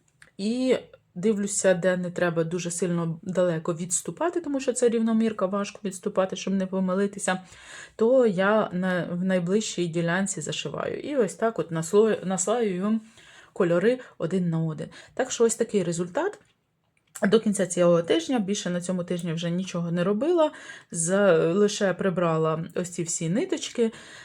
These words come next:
Але, знаєте, <laughs> дуже цікаво було, тому що, м, в мене зайвих деталей не залишилося.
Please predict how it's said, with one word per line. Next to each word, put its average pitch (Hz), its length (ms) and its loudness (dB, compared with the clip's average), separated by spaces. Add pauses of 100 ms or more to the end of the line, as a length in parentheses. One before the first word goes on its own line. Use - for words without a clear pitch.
Але, 208 300 4
знаєте, 240 360 2
<laughs> - 0 -
дуже 180 260 4
цікаво 165 420 6
було, 233 260 -2
тому 220 220 0
що, 214 180 -2
м, 180 880 -2
в 190 60 0
мене 185 320 2
зайвих 202 360 2
деталей 214 440 0
не 226 140 2
залишилося. 240 640 2